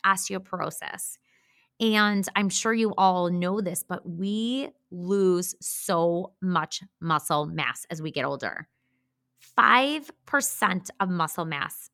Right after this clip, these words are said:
is how much we lose each decade after thirty. And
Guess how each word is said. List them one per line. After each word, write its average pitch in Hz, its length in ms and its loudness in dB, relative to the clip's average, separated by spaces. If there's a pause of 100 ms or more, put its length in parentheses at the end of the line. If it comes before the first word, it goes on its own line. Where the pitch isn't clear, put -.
(100)
is 180 100 -6
how 180 140 0
much 175 240 -4
we 185 100 -6
lose 165 560 -4 (300)
each 294 340 -2
decade 175 540 -2
after 190 360 0
thirty. 226 640 -2 (200)
And 240 580 4